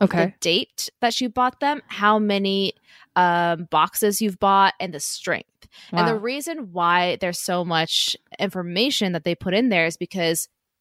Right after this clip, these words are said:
Speaker 2: you can make meth out of it.
Speaker 1: Right.
Speaker 2: And that's the main reason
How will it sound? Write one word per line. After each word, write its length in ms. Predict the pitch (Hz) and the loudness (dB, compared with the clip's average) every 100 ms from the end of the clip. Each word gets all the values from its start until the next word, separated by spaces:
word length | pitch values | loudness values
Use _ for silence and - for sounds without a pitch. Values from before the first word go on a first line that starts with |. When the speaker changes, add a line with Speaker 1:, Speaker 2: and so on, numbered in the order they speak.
| - | -14
Speaker 2:
you 240 | 170 170 | -6 -4
can 180 | - 214 | 0 2
make 220 | 262 - | 2 2
meth 260 | 160 - - | -4 -2 -2
out 160 | 64 | -2
of 120 | 95 175 | -2 -4
it. 180 | 247 - | -6 -4
Speaker 1:
Right. 320 | 196 180 165 - | 0 2 0 -2
Speaker 2:
And 480 | 202 196 196 196 190 - - | 0 2 2 0 -6 -10 -4
that's 240 | 175 - - | -4 -4 -4
the 80 | 220 | 0
main 300 | 220 190 175 | 2 2 0
reason 520 | 156 143 - 160 196 | -2 -2 -2 -2 -2